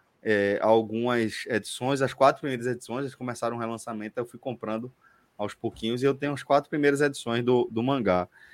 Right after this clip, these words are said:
É, e quando o Maestro falou que o anime tava liberado na Netflix, porra, eu fiquei muito animado, porque eu nunca tinha visto. É, e é como o Maestro falou, né, Berserk é um, um, uma obra, um conteúdo adulto,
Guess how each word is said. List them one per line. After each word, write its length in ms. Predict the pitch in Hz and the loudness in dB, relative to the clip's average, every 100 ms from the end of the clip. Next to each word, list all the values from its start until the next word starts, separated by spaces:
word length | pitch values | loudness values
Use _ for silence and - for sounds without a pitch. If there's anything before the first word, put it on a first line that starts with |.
| - - - | -20 -16 2
É, 420 | 104 104 101 98 117 | 8 10 10 6 4
e 420 | 120 123 123 120 | 4 6 4 2
quando 220 | 143 160 | 0 4
o 40 | 180 | 6
Maestro 300 | 170 151 - | 6 6 2
falou 220 | 139 127 | 2 2
que 120 | 127 | 0
o 60 | 123 | -2
anime 320 | 120 117 110 - | -2 -2 -6 -2
tava 200 | 117 113 | 0 2
liberado 380 | 113 113 104 107 | 2 4 2 2
na 100 | 110 | -2
Netflix, 540 | 104 - 113 170 - | -4 -6 0 0 -2
porra, 240 | - 147 117 | -2 0 0
eu 40 | |
fiquei 200 | - 127 | -2 -4
muito 180 | 120 131 | -2 -2
animado, 240 | 156 139 | -2 -2
porque 120 | - 147 | -4 -6
eu 40 | |
nunca 180 | 143 165 | -4 -6
tinha 200 | - 175 | -4 -2
visto. 360 | 131 113 - _ _ _ _ _ _ _ 110 | -2 -4 -6 _ _ _ _ _ _ _ 2
É, 500 | 110 110 107 107 - | 6 8 6 4 2
e 180 | 120 127 | 4 6
é 100 | 139 | 6
como 200 | 147 160 | 2 4
o 20 | |
Maestro 260 | 170 170 - | 4 4 0
falou, 360 | 214 147 151 | 2 6 6
né, 180 | 131 120 | 4 -2
Berserk 640 | 120 113 104 110 143 139 | 0 0 4 2 2 2
é 100 | 143 131 | 2 2
um, 220 | 151 143 | -2 -6
um, 540 | - 110 104 101 95 - _ _ _ - _ _ - | -8 -10 -10 -12 -16 -20 _ _ _ -20 _ _ -18
uma 340 | 98 98 95 95 | -10 -4 -2 2
obra, 460 | 95 92 95 92 | 2 2 2 2
um 100 | 92 | 0
conteúdo 600 | - 107 104 101 98 98 - _ _ - | -4 -4 0 0 0 -4 -6 _ _ 2
adulto, 720 | 110 117 110 117 151 196 185 | 2 4 4 4 2 -2 -4